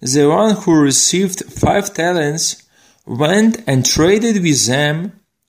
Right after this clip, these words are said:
and made another five. Likewise, the one who received two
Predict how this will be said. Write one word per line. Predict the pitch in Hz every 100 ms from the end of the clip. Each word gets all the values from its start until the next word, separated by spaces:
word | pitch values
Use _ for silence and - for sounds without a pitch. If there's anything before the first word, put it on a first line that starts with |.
| -
and | 143 135 135
made | 170 185 -
another | 127 131 127
five. | 123 117 104 101 98 - _ _ _ _ _ _ _ _
Likewise, | 120 147 202 214 170 147 156 160 - _ _ _ _ _ _ _ -
the | 117 127
one | 123 156 202 208
who | 202 143 131
received | 123 - 175 202 - - _
two | - 196 202 226 233